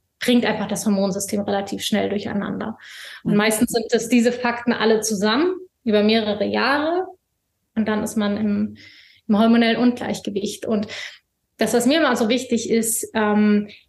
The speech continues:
Speaker 1: dass der Körper das ja niemals böse meint, wenn man Beschwerden hat.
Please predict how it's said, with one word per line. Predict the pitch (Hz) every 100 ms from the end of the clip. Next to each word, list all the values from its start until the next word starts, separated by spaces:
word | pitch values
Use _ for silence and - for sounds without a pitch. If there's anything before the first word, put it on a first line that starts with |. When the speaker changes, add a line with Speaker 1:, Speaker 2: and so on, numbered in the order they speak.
| _ _ _
Speaker 1:
dass | 226 -
der | 226
Körper | - 247 247
das | 226 226
ja | 226 214
niemals | 226 262 262 233 -
böse | 262 254
meint, | 226 196 196 202
wenn | 226 269
man | 233 202
Beschwerden | 208 - 208 208 208
hat. | - -